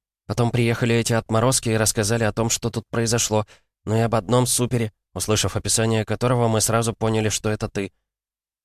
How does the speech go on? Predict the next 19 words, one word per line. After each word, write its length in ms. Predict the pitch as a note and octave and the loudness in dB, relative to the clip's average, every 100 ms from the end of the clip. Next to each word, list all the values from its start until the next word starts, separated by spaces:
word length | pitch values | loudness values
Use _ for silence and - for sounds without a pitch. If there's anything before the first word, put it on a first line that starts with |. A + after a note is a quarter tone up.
| - | -4
Мы 180 | G2 G#2 | 0 2
подошли 400 | G2+ G2 G2 G2+ | 2 2 0 -2
к 80 | F#2 | -2
одному 300 | E2+ F2+ F#2 | 0 2 2
рейсовому 520 | F#2 F2 F2 F2 F2 | 2 2 2 4 4
автобусу, 580 | E2+ - G#2 G2 F#2+ - _ _ | 2 0 0 0 -2 -6 _ _
у 80 | - | -4
двери 240 | F#2 A#2 A2 | 0 2 2
которого 360 | G#2 A#2 A2+ | 0 0 0
стоял 380 | - G#2 F#2+ F#2+ | 0 0 0 0
Лекс, 340 | F#2 D#2+ - - _ _ - | 0 -2 -4 -8 _ _ -8
и 80 | E2 | -4
когда 280 | F2 F2 | 0 4
он 100 | F2 F2 | 4 2
успевает 540 | - F#2+ F2 G2 F2+ | 0 -2 0 -2 -2
идеально 380 | D#2 E2+ F2 F2 | -2 0 0 -2
полировать 480 | F2+ E2+ E2 E2 - | 0 2 2 2 0
свою 260 | F2 E2+ | -2 0
лысину. 400 | E2+ D#2+ E2 D#2+ | 0 0 -2 -4